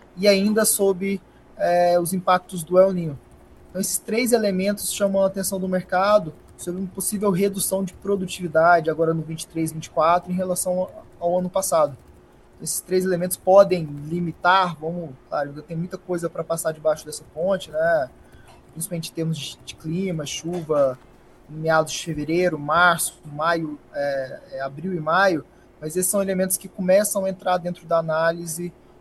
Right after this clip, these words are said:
é, implicando num possível, numa possível redução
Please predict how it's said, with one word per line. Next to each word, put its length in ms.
é, 640
implicando 760
num 140
possível, 840
numa 140
possível 320
redução 840